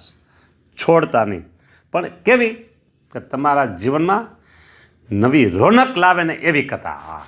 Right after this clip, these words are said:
નવું જીવન લાવે ને એવી કથા. હા, બરાબર, સારું. તો હવે અહીંયા વિરામ આપું છું અને આપણે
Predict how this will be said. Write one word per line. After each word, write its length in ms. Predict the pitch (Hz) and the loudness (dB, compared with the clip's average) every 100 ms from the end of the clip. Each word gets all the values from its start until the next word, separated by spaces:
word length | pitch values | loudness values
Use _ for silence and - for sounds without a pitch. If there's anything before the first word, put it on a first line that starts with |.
| - 101 | -12 -4
નવું 320 | 135 120 85 | -2 -2 0
જીવન 240 | 151 226 | 2 4
લાવે 300 | 208 190 180 | 4 2 2
ને 80 | 165 | -2
એવી 240 | - 131 | -4 -6
કથા. 360 | 107 - - - _ _ _ _ _ _ | -8 -12 -16 -20 _ _ _ _ _ _
હા, 320 | 101 87 80 - _ - - | -6 -6 -8 -18 _ -6 0
બરાબર, 320 | 123 123 143 - _ _ _ _ | 2 2 -2 -4 _ _ _ _
સારું. 540 | - 131 120 110 - - _ _ - | 0 2 2 -2 -8 -20 _ _ -6
તો 140 | 120 | -2
હવે 340 | 113 127 127 120 | 0 2 2 -2
અહીંયા 500 | - _ - 113 117 | -6 _ -8 -4 -2
વિરામ 360 | 92 104 127 | 0 0 0
આપું 220 | 123 - 139 | -2 -4 -10
છું 200 | - 160 _ _ _ _ - - - - - - | -12 -20 _ _ _ _ -20 -20 -20 -20 -10 0
અને 140 | 113 | 0
આપણે 280 | 110 - | 0 -2